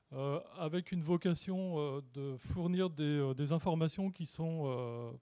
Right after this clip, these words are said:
préalables à la mise en œuvre, euh, de méthodes culturales ou, euh, d'alertes concernant le biocontrôle. Euh, le, le premier contact avec l'agriculture, j'ai déjà mentionné, a été, euh, initié avec le C T I F L,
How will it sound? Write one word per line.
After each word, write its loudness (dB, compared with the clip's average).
préalables 4
à -2
la -2
mise -2
en 2
œuvre, 0
euh, -6
de -4
méthodes -2
culturales 0
ou, -4
euh, -2
d'alertes -4
concernant 0
le 0
biocontrôle. -6
Euh, -2
le, 4
le 4
premier 6
contact 2
avec 8
l'agriculture, 4
j'ai -2
déjà -2
mentionné, -2
a -2
été, -10
euh, -12
initié -10
avec -8
le -4
C -6
T -2
I 2
F -4
L, 2